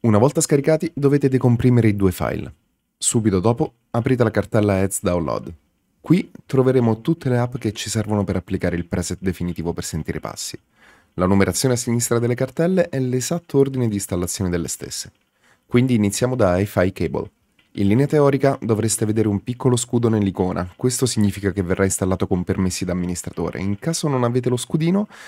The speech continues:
secondo clic ed eseguite come amministratore. Specifico che questo vale per tutte le altre app. Ora clicchiamo su Install e poi OK.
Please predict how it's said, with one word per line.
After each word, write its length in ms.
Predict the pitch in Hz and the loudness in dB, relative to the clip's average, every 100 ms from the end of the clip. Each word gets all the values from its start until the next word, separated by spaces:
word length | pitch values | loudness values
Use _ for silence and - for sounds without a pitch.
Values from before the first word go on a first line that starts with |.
| - | -20
secondo 480 | - - 92 101 131 | -10 -4 0 2 2
clic 380 | 151 160 - - _ | 2 0 -2 -10 _
ed 140 | - | 2
eseguite 400 | 170 156 135 127 | 2 4 4 4
come 160 | 110 101 | 2 2
amministratore. 680 | 92 95 - - - - 80 _ _ _ - | 0 -2 -6 -8 -6 -8 -10 _ _ _ -14
Specifico 600 | - 156 143 185 135 120 | -4 0 0 0 2 0
che 100 | 117 | 0
questo 300 | 143 139 131 | -4 -2 2
vale 180 | 113 113 | 2 2
per 220 | 117 107 | 0 0
tutte 260 | 123 123 107 | -2 -2 0
le 100 | 92 | 0
altre 280 | 85 98 | 0 -6
app. 200 | - - - _ _ _ _ _ - | -6 -8 -20 _ _ _ _ _ 0
Ora 260 | 127 127 | 2 4
clicchiamo 380 | 117 95 107 98 | 2 0 0 0
su 160 | - 95 | 0 0
Install 480 | 135 - 104 139 - _ - | 0 4 2 2 -4 _ -6
e 100 | 147 | -2
poi 220 | 135 156 | 0 0
OK. 340 | - 73 - | -2 -6 -6